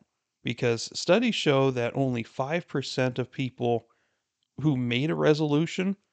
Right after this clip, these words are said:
actively work on it, and then less than one percent of them actually complete their resolution. Have you ever wondered where New Year's resolutions originate? The practice of this dates back to ancient Babylon,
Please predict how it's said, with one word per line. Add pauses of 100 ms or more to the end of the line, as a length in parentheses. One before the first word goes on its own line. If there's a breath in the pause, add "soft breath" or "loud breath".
(440)
actively
work
on
it, (720)
and
then
less
than
one
percent
of
them (120)
actually
complete (260)
their
resolution. (1400)
Have
you
ever
wondered
where (420)
New
Year's
resolutions
originate? (1000)
The
practice
of
this
dates
back
to
ancient
Babylon,